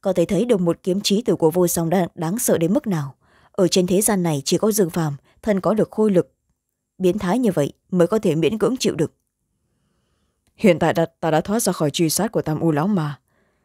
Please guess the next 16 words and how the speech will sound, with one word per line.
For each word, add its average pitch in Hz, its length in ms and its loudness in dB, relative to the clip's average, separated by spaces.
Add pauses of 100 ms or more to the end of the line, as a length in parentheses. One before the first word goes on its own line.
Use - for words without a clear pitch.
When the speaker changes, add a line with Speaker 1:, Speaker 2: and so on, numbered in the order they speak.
(160)
Speaker 2:
cũng 185 140 0
đã 202 100 6
rời 185 180 2
ra 165 100 2
khỏi 147 160 0
phạm 156 180 -2
vi 180 140 2
cảm 165 200 -2
ứng 170 180 -2
của - 100 0
lão. 127 240 -4 (880)
Thiên 180 180 4
địa 165 160 4
rộng - 200 2
lớn 170 240 2
này, 147 300 -4